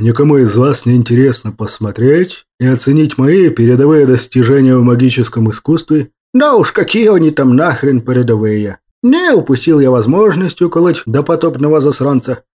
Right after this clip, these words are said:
«Ты ж сам, почитай, не одно столетие дохляком валялся», напомнил я. «И тебя уже все давно, кому не лень, обогнали и перегнали. Догнать и перегнать, как завышал товарищ Ленин».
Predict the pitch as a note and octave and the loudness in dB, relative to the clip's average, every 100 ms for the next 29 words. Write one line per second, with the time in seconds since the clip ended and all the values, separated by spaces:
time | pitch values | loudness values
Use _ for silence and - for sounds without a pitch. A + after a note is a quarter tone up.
0 | _ F3+ - G3 E3+ A2 A#2 C3 - C#3+ | _ -6 -4 -2 -2 -2 -8 -6 -2 2
1 | B2+ B2+ B2 A2 A#2+ D#3 G3+ F#3+ F3+ B2+ | 2 0 -2 -4 -4 -2 0 0 -2 -2
2 | C#3 D#3+ E3+ E3 E3+ D#3 D3+ D3+ D3 - | -2 -2 -2 -2 0 0 2 2 0 -2
3 | C3 - _ _ B2+ A#2+ C#3 B2 B2 A#2+ | -8 -10 _ _ -6 -2 0 2 0 0
4 | A#2+ A2+ _ _ - D#4+ D#4 A3+ G3+ G#3+ | -4 -6 _ _ -2 -2 -2 -2 0 2
5 | G3 E3+ D#3+ - G#3 E3 D3+ D#3 C3+ D3 | 2 2 0 0 0 2 2 0 0 0
6 | C#3+ C#3+ E3+ G3 - E3 C#3 A2 D3+ A#3+ | 0 2 2 -2 -2 -4 -2 0 0 0
7 | A3 - - G#3 - E3+ D3+ A2+ A#2+ A#2+ | 0 -2 -2 -4 -2 -2 0 0 -2 -2
8 | A2 - _ _ - D3 B2 F#3+ C#4 - | -4 -8 _ _ -4 -2 0 -2 -2 -4
9 | _ A#3+ C4 E3+ D3 G#2+ B2+ B2+ - - | _ -4 -2 0 0 0 0 -2 -6 -4
10 | A#3+ E3 A#2+ A2+ - F3+ F3+ - A#2 C#3+ | -2 -2 -2 -4 -4 -2 -4 -2 -2 -2
11 | B2+ - A2+ A2+ A2 | -2 -4 -2 -2 -2